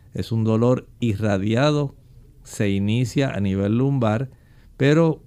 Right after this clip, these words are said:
va según el trayecto del nervio ciático derecho, del nervio ciático izquierdo,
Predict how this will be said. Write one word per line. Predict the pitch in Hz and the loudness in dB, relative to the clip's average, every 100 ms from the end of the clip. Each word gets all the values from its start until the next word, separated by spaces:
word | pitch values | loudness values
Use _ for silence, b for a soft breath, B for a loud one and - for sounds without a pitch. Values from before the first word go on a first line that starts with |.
| - | -4
va | 98 127 135 | 2 2 2
según | - 104 107 131 | 0 0 2 0
el | 131 | 0
trayecto | 131 110 101 107 120 - 135 120 | -2 -2 0 0 0 -2 -2 0
del | 104 101 | 0 0
nervio | 101 113 120 110 | -2 -2 0 -2
ciático | - 107 110 98 101 | -2 -4 -2 -4 -4
derecho, | 95 95 110 135 - 156 | -4 -2 -2 -2 -4 -8
del | 87 90 | -6 -4
nervio | 92 98 107 98 | -4 -2 -4 -4
ciático | - 98 95 101 | -4 -6 -6 -6
izquierdo, | 117 - - 101 92 95 165 | -6 -6 -6 -4 -2 -4 -6